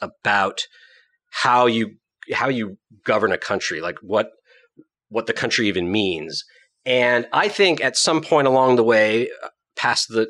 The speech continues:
the Gingrich era, the Republican Party kinda speciated into something else where, uh, they didn't have, like, a,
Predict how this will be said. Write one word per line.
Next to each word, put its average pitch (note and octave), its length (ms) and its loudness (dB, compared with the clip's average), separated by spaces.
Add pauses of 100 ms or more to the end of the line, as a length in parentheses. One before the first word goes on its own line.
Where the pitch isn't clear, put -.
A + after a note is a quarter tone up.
the G#2+ 120 -4
Gingrich G#2+ 480 2
era, F#2+ 400 -2 (460)
the A#2+ 360 4
Republican D#3 460 2
Party C3+ 480 2
kinda D3+ 220 -2
speciated F#2 760 0
into F#2 160 -2
something G#2 400 0
else F#2+ 280 -2
where, A2 280 4 (480)
uh, A2+ 300 2
they C3 180 2
didn't C3+ 160 2
have, B2+ 180 0
like, A2+ 160 2
a, A2 120 2